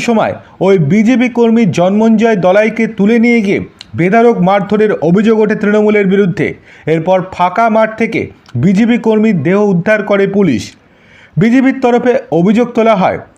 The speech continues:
তৃণমূলের স্থানীয় নেতা ও কর্মীরাই এই খুন করেছে। মৃত বিজেপি কর্মীর পরিবারের পক্ষ থেকে সিবিআই তদন্তের দাবি জানানো হয়। পরবর্তীতে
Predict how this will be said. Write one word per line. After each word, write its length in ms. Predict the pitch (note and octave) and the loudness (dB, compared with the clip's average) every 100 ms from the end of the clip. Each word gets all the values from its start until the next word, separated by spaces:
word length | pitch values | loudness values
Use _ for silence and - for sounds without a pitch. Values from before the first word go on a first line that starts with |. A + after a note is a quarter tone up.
| - | -4
তৃণমূলের 520 | F#3 G3+ G3+ G3+ G3 | 0 2 2 2 0
স্থানীয় 320 | G3 F#3 F#3+ G3 G3+ | -2 -2 0 2 0
নেতা 240 | G#3 A3+ A3 - - | 0 0 0 -4 -4
ও 20 | E3+ E3+ | -4 -2
কর্মীরাই 480 | G3 G#3+ A#3 A3+ A3+ - - F#3+ | 0 2 2 2 0 -4 -2 -2
এই 100 | A3+ A3+ | -2 -2
খুন 160 | G#3+ G#3+ G#3 | -2 0 0
করেছে। 320 | G3 F#3+ D#3+ D#2 - _ _ - - - - | 0 0 -4 -6 -14 _ _ -20 -20 -8 -2
মৃত 200 | F#3+ B3 C4+ G3+ | 0 2 2 2
বিজেপি 300 | G#3 A3+ A#3+ A#3+ | 2 2 0 0
কর্মীর 300 | A#3 A3+ A3+ - | 0 2 0 -2
পরিবারের 440 | E3+ F#3+ F#3+ F#3+ F3+ G#3+ | -2 0 0 0 -2 -4
পক্ষ 200 | G#3+ - A3+ | -4 -4 -4
থেকে 200 | A#3 C#3 F#2+ - _ - - | -2 -4 -8 -14 _ -16 -2
সিবিআই 440 | A3+ A3 A#3 A#3 A3+ | 0 2 2 2 0
তদন্তের 400 | G3+ G#3 G#3+ G#3 F3+ | 0 0 0 0 0
দাবি 180 | F#3 F#3+ | 2 2
জানানো 260 | F#3+ F#3+ F#3+ E3+ | 0 2 0 0
হয়। 200 | C#3+ F2+ - _ - - - | 0 -4 -12 _ -20 -14 0
পরবর্তীতে 680 | G3+ B3 B3 B3+ B3+ A#3 | 2 2 2 0 0 -2